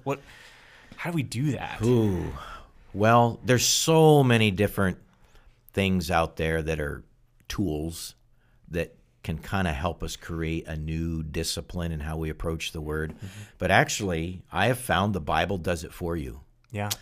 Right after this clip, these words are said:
Speaker 2: And where I found that, and, and we've all seen this word. If you go back in the Old Testament and you look in many of the Psalms, there's this little five-letter word in between verses that says, "Selah."
Speaker 1: Hmm.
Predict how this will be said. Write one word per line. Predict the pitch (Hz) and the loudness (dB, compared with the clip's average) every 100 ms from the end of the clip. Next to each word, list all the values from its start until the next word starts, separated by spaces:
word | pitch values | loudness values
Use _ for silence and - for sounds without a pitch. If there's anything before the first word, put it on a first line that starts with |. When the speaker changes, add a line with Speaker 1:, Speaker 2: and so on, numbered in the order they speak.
| - _ _ | -16 _ _
Speaker 2:
And | 98 92 87 85 85 | -2 0 2 0 -2
where | 85 87 | 2 4
I | 107 | 4
found | 123 - 87 80 | 2 0 0 0
that, | 78 82 - _ - - _ _ - | -4 -6 -10 _ -20 -20 _ _ -6
and, | 90 80 80 80 _ | -4 -2 -4 -8 _
and | 92 90 87 _ | -8 -6 -8 _
we've | 117 95 | -4 0
all | 98 113 | 2 2
seen | - 123 120 | 2 0 0
this | 123 123 | 0 -2
word. | 107 98 98 - _ _ _ _ _ | -2 -2 -4 -10 _ _ _ _ _
If | - | -8
you | 82 | -4
go | |
back | 90 101 98 | 0 0 0
in | |
the | 98 | 0
Old | 101 | 0
Testament | - 101 - 87 82 | -2 -2 -2 -6 -6
and | 85 | -4
you | 87 | -4
look | - | -4
in | 80 82 85 92 | -4 -2 0 2
many | 107 107 76 60 - | 4 2 0 -8 -10
of | 82 73 | -10 -8
the | |
Psalms, | - - 76 73 82 92 101 - - - - _ | -8 -6 -6 -6 -6 -8 -10 -16 -20 -20 -20 _
there's | 87 82 78 | -6 -6 -4
this | 80 - | -8 -8
little | 80 87 113 127 127 123 | -6 0 2 2 0 -4
five-letter | - - 104 110 110 98 95 95 95 | -10 -6 -2 0 0 -2 -2 -2 -2
word | 82 80 78 73 71 - _ - | -4 -4 -6 -8 -12 -18 _ -6
in | 95 | -4
between | 95 - 98 90 | -2 -2 -2 -2
verses | 76 78 - 73 76 | -2 -6 -6 -10 -12
that | 71 | -12
says, | - 82 71 69 - _ _ _ _ | -8 -6 -6 -10 -18 _ _ _ _
"Selah." | - - 80 71 71 67 - _ - | -16 -12 -8 -8 -8 -12 -16 _ -8
Speaker 1:
Hmm. | 107 98 | -6 -6